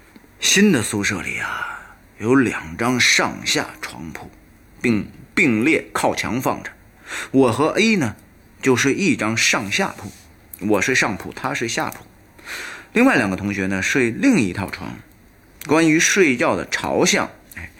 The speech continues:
头枕啊，这，这个枕头啊，放在床的哪一端呢？我们也是经过了一番讨论的。哎，这个你们还挺讲究的啊，这确实挺有讲究的。嗯，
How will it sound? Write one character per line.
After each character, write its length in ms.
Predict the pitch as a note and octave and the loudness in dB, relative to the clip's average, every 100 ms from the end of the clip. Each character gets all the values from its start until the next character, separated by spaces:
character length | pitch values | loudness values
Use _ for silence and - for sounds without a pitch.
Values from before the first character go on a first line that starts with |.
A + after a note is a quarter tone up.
| - - - - - - | -10 -8 -8 -10 -14 -16
头 400 | - B2 C#3+ C4+ | -6 2 6 6
枕 380 | F3+ F#2 A1+ G2 | 4 0 -4 -4
啊， 100 | - C#3+ | -2 0
这， 100 | E3 | 0
这 100 | D3+ | 0
个 120 | C3+ | 0
枕 260 | A2+ - | -2 -2
头 140 | F#2+ B2+ | 0 2
啊， 180 | F#3+ A#2+ | 2 2
放 220 | E3+ B2+ | 0 0
在 100 | G2+ | -2
床 360 | F#2 - A2+ F3 | -2 -2 0 2
的 200 | B2+ - - - | 0 -2 -12 -14
哪 240 | - G2 D#2 | -6 -4 0
一 120 | C#3 | 2
端 180 | D#3+ D#3+ | 2 2
呢？ 140 | C#3+ A#2+ - | -2 -8 -6
我 140 | - G#2+ | 0 4
们 140 | C3 | 4
也 120 | C#3 | 2
是 140 | F2 A2 | 0 -4
经 420 | - G3 G3+ G3 | 0 2 4 4
过 180 | E3 A2 | 4 4
了 120 | F#2 | 4
一 140 | G#2+ | 0
番 240 | A#2 E3 F3 | 0 0 0
讨 280 | A2+ - - | -2 -2 2
论 240 | D3+ B2 | 2 2
的。 80 | F2 | 0
哎， 260 | - E3 F#3+ | 0 2 2
这 180 | E3 | 0
个 100 | A2+ | 0
你 120 | G#2+ F#2+ | 0 0
们 100 | F#2+ | -2
还 80 | |
挺 180 | C3+ F3+ | 0 0
讲 240 | D#3+ F#2+ D#2+ | 0 -2 -2
究 120 | G2+ | 0
的 80 | G2 | 0
啊， 120 | F#2 | 0
这 120 | D#3+ | 0
确 180 | D#3+ F3 | 2 2
实 120 | G#3 | 4
挺 100 | F3 | 2
有 80 | A2 | 0
讲 240 | - A1 | 0 -4
究 80 | A#1+ | -6
的。 100 | C#2 - | -10 -2
嗯， 240 | B2+ G#2+ | 0 0